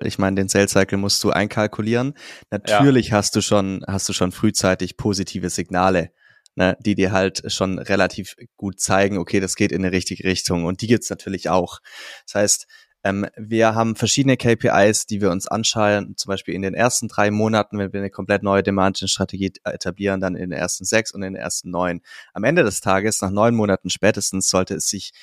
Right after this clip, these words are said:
Speaker 1: definitiv im A R R widerspiegeln, als auch in der Pipeline, die generiert worden ist. Und da gibt's ja auch immer verschiedene Stages. Und auch da, jeder hat unterschied-, jedes Unternehmen hat unterschiedliche Stages. Man kann jetzt nicht sagen, „Okay, wir messen jetzt immer nach S Q Ls beispielsweise“, weil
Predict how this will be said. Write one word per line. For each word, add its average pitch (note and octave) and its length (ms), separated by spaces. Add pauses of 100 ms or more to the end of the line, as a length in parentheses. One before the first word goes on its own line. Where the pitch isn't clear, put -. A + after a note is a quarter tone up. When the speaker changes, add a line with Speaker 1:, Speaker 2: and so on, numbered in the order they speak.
(200)
Speaker 1:
definitiv A2+ 800 (340)
im G2+ 100
A D2+ 60
R F#2+ 160
R A2 300
widerspiegeln, B2+ 760
als - 260
auch F#2+ 180
in G2+ 160
der F#2+ 120
Pipeline, F#2+ 640 (320)
die - 40
generiert G2 480
worden F#2 220
ist. A2 280
Und G2 120
da G2 100
gibt's G2+ 180
ja G2 80
auch G#2 80
immer A2+ 120
verschiedene G2 400
Stages. - 560
Und F#2+ 160
auch F#2 100
da, B2 360 (1400)
jeder A#2 460
hat A2+ 200
unterschied-, A2+ 440
jedes C3 180
Unternehmen G#2+ 340
hat G2+ 120
unterschiedliche G2+ 580
Stages. G2 420
Man F#2 120
kann G#2 160
jetzt F#2+ 180
nicht G#2+ 120
sagen, G2 260
„Okay, F#2+ 200
wir F#2+ 80
messen F#2+ 240
jetzt - 140
immer F#2+ 160
nach F#2 140
S - 260
Q - 80
Ls F2+ 240
beispielsweise“, F2+ 720
weil F#2 160